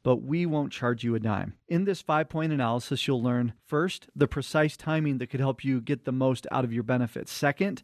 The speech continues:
the little-known trick to boosting your spousal benefits. Three, how you could avoid sending your Medicare premiums through the roof when you start taking Social Security. Four, strategies to eliminate or mi-, minimize taxes on your benefits.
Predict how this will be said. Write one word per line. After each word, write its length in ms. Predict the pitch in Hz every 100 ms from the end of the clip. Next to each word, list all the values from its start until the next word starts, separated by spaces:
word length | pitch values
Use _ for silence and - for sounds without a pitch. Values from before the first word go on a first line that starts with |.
| _
the 100 | 139
little-known 500 | 120 165 180 170 151
trick 460 | - 175 123 - - -
to 120 | 131
boosting 400 | 127 139 - 143
your 80 | 123
spousal 440 | - 123 127 117
benefits. 520 | 110 104 - - -
Three, 400 | - 170 147 101 _ _ -
how 180 | 160 185
you 180 | 208 214
could 160 | 190
avoid 360 | 131 135 143 131
sending 440 | - 156 160 143
your 100 | 127
Medicare 420 | 127 139 143 139
premiums 500 | 123 143 139 139 127
through 200 | - 143
the 100 | 127
roof 280 | 117 135 131
when 140 | 131 123
you 80 |
start 280 | 110 135 143
taking 320 | - 151 156
Social 360 | 143 156 147 143
Security. 580 | - - 156 151 156 - _ _ _ _ _
Four, 400 | 156 143 165 196 _ - -
strategies 680 | - - 170 170 165 170 175
to 160 | - 147
eliminate 460 | 139 147 151 156
or 160 | 135 131
mi-, 220 | 131 131 -
minimize 520 | 147 147 147 131 127
taxes 380 | - 143 143 139
on 140 | 139 131
your 100 | 117
benefits. 600 | 131 139 - 139 -